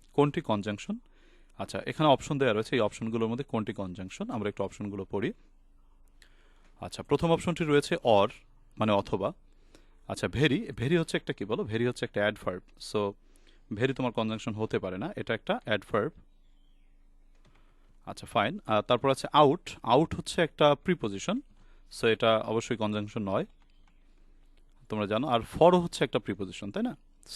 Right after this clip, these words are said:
So আমাদের এখানে, আহ, তাহলে কোনটা হবে আমাদের, দেখো অ্যান্সার।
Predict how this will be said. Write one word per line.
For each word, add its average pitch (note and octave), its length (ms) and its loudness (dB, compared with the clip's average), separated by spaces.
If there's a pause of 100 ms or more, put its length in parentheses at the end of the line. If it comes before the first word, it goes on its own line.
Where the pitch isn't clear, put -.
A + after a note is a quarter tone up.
So C3 180 4
আমাদের B2+ 360 0
এখানে, B2+ 380 0 (480)
আহ, G#2 180 4
তাহলে B2+ 280 0
কোনটা E3 640 6
হবে G#2 280 2
আমাদের, G2 280 -6
দেখো G#2 260 -8 (1400)
অ্যান্সার। G2+ 300 -14